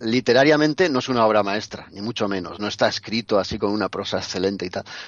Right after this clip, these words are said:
Pero es que no le hace falta, es entretenido, es muy divertido y lo que contiene y lo que cuenta y cómo lo cuenta y esas referencias, vamos, le hacen inevitable para gente como nosotros.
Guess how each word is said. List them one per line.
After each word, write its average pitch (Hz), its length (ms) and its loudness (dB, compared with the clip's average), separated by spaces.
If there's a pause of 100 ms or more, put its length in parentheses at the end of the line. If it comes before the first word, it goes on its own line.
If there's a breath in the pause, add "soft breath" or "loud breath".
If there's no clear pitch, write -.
(100 loud breath)
Pero 117 160 4
es 131 80 0
que 147 80 2
no 123 100 6
le 117 60 6
hace 110 120 0
falta, 107 360 0
es 110 120 2
entretenido, 104 580 0
es 101 80 -2
muy 120 160 2
divertido 110 600 4 (360 loud breath)
y 117 140 0
lo 113 140 4
que 117 100 2
contiene 113 640 2
y 107 160 -2
lo 101 100 0
que 104 160 -4
cuenta 113 280 2
y - 20 0
cómo 110 200 2
lo 101 120 4
cuenta 110 480 0
y 120 100 0
esas 120 220 4
referencias, 117 640 0
vamos, 104 240 -12
le 98 80 2
hacen 117 340 2
inevitable 107 560 2
para 101 480 0
gente 113 240 -2
como 107 160 0
nosotros. - 600 -10